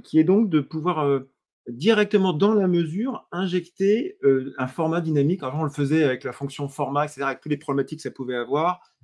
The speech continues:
Ça renvoyait du texte, c'est compliqué parfois, et cetera.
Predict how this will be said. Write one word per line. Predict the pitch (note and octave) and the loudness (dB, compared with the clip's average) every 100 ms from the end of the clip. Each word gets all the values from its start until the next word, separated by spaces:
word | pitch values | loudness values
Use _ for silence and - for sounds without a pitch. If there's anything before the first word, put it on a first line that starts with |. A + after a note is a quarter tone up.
| _ | _
Ça | A2+ | -12
renvoyait | B2+ A#2+ A2+ | -6 -2 -2
du | A2+ C#3+ | -2 -4
texte, | F3 D#3 D3+ - | -2 -2 -4 -12
c'est | - | -20
compliqué | G#3+ - C#3 D#3+ E3 | -20 -16 -10 -6 -6
parfois, | B2 - C3+ | -8 -8 -6
et | B2+ | -6
cetera. | - A#2 D3+ | -8 -14 -14